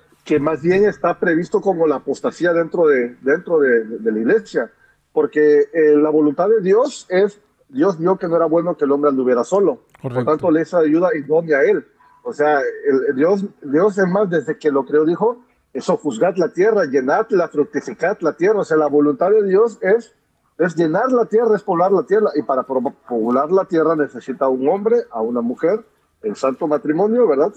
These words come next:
Speaker 1: Este, y en cambio, este, pues en la Biblia quienes proponen el celibato, eh, está en Primera Timoteo cuatro, ah,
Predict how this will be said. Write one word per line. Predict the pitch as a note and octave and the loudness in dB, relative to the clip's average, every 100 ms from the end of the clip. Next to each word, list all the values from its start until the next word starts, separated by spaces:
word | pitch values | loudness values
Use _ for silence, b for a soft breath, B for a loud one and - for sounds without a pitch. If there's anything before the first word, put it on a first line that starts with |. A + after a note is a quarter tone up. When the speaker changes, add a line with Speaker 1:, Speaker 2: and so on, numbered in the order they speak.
| - | -8
Speaker 1:
Este, | C3 A#2+ - - B2 A#2+ b b b - | -4 -4 -6 -8 -8 -8 b b b -2
y | G3+ G3 F3+ | 0 0 -2
en | D#3 | -2
cambio, | G#3+ B3 B3+ C4+ F#3+ | -2 0 0 0 0
este, | F3 D3+ - E3 D#3 D3 - _ - | 0 0 -2 2 4 2 0 _ -6
pues | E3+ D#3+ | -4 -2
en | D#3+ | 0
la | D3+ | 2
Biblia | D#3+ G#3 A3+ | 2 2 0
quienes | G3+ D#3+ D3 - - | 0 0 -2 -4 -4
proponen | D3 E3+ F#3 A3 | -4 -2 0 0
el | G3+ | 0
celibato, | - D#3 D3 E3 E3 D4 - _ _ _ - | 0 2 2 0 -2 -8 -10 _ _ _ -2
eh, | C#3 | 2
está | D#3 - D#3+ F3+ | 2 0 -2 -2
en | F3 | 0
Primera | F3 E3+ G3 E3 | -2 0 0 0
Timoteo | D#3+ C#3+ - F3+ F3+ | -2 0 0 0 0
cuatro, | - F3+ F3+ - F#3 E3 E3 D#3 C#3+ B2+ b b b b b _ _ - - | 0 -2 -2 -4 0 2 4 4 4 0 b b b b b _ _ -12 -4
ah, | C#3 C#3 C3 B2+ | -2 0 0 -2